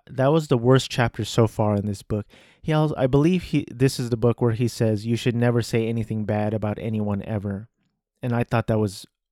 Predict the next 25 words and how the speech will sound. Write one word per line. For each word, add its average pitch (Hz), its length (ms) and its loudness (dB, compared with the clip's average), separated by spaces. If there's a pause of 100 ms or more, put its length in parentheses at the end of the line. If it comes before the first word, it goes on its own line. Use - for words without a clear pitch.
(120)
egregious. 107 840 -4 (1800)
Uh, - 480 -12 (160)
do 147 120 -2
you, - 100 -2 (640)
if - 180 -4
you're 220 160 4
listening 156 300 0
right 117 160 2
now, 107 160 0
uh, - 260 -8
do 151 100 -4
you 180 120 2
have 202 200 -2
a 143 60 2
friend 117 540 -2 (200)
who 120 160 0
you 117 160 0
can 107 340 -6 (1500)
meet 143 380 -2
with 143 260 2
and 110 220 -6
talk - 320 -4
shit - 460 -2
on 117 180 -4
people? 127 540 -6